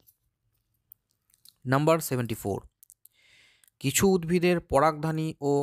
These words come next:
গর্ভমুণ্ড বৃদ্ধি লাভ করে এবং একই সময় পরিণতি লাভ করে। এই পদ্ধতিকে বলে, সঠিক উত্তর অপশন সি, হোমোগ্যামি। নাম্বার সেভেন্টি ফাইভ,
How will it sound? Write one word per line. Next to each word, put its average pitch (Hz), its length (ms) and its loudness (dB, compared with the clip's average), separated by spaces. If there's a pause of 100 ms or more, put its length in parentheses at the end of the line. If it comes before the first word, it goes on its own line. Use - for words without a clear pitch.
(180)
গর্ভমুণ্ড 147 680 0 (360)
বৃদ্ধি 143 460 -2
লাভ 147 240 2
করে 113 220 0 (480)
এবং 139 220 -2 (220)
একই 151 340 -2
সময় 151 360 0 (280)
পরিণতি 139 420 0
লাভ 113 220 2
করে। 98 220 -6 (420)
এই 156 160 2
পদ্ধতিকে 143 560 0
বলে, 113 240 0 (360)
সঠিক 143 300 -4
উত্তর 127 320 -2 (1400)
অপশন 156 280 -2
সি, 131 220 0 (1120)
হোমোগ্যামি। 123 500 0 (2500)
নাম্বার 147 240 2
সেভেন্টি 117 320 -2
ফাইভ, 98 220 -8